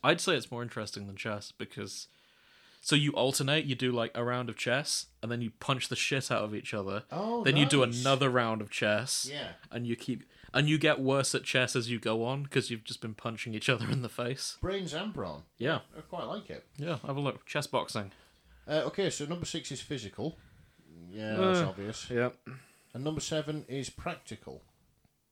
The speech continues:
Speaker 1: Ah, yes. I
Speaker 2: Yeah.
Speaker 1: love someone who can put up some shelves for me.
Speaker 2: Yeah, this is it. If you, you feel most love when your partner helps you in practical ways, like doing jobs, offering favours, making your daily load a little lighter. Oh, okay.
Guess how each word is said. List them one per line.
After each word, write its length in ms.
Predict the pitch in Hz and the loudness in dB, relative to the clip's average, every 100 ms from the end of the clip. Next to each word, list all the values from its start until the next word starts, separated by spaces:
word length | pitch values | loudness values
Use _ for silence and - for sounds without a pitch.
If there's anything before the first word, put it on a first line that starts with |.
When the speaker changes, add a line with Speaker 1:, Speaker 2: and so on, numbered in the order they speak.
| - | -8
Speaker 1:
Ah, 280 | 120 123 107 | -4 -2 -4
yes. 420 | 104 101 - - - | -4 -8 -10 -14 -8
I 40 | 113 | -2
Speaker 2:
Yeah. 60 | |
Speaker 1:
love 180 | 120 131 | 2 2
someone 220 | - 127 | 2 -2
who 80 | 117 | -2
can 160 | 117 113 | -6 -6
put 120 | 113 | -4
up 80 | 107 | -6
some 120 | - | -8
shelves 340 | 107 110 107 107 | -6 -4 -4 -8
for 160 | 110 | -8
me. 160 | 107 107 - - | -6 -8 -12 -8
Speaker 2:
Yeah, 160 | 220 | -6
this 180 | 185 175 | -6 -6
is 120 | 185 | -4
it. 200 | 175 95 | -4 -6
If 160 | 98 - | -6 -8
you, 60 | 143 | -8
you 260 | 117 139 | -6 -6
feel 200 | 135 170 | -4 -6
most 260 | 165 147 - | -4 -6 -6
love 160 | 120 113 | -6 -6
when 100 | 113 | -8
your 100 | 110 | -8
partner 280 | 113 98 | -8 -8
helps 260 | 104 107 - | -10 -12 -12
you 60 | 104 | -14
in 60 | |
practical 360 | 98 - - 104 | -14 -14 -12 -8
ways, 220 | 110 87 | -8 -8
like 140 | 85 | -12
doing 220 | - 92 87 | -14 -16 -12
jobs, 300 | 92 87 - | -12 -10 -12
offering 240 | 85 85 | -14 -14
favours, 500 | - 87 82 90 - - - _ _ _ _ 101 | -10 -10 -10 -12 -14 -18 -18 _ _ _ _ -12
making 320 | 104 113 104 | -10 -10 -10
your 160 | 107 | -8
daily 280 | 110 110 107 | -8 -8 -8
load 220 | 110 110 107 | -8 -10 -10
a 40 | |
little 200 | 117 101 | -12 -10
lighter. 380 | 131 156 - 65 - _ _ _ _ _ _ _ _ _ _ _ _ _ _ _ _ _ | -12 -12 -14 -16 -18 _ _ _ _ _ _ _ _ _ _ _ _ _ _ _ _ _
Oh, 180 | 294 226 | -10 -10
okay. 260 | 285 - | -8 -8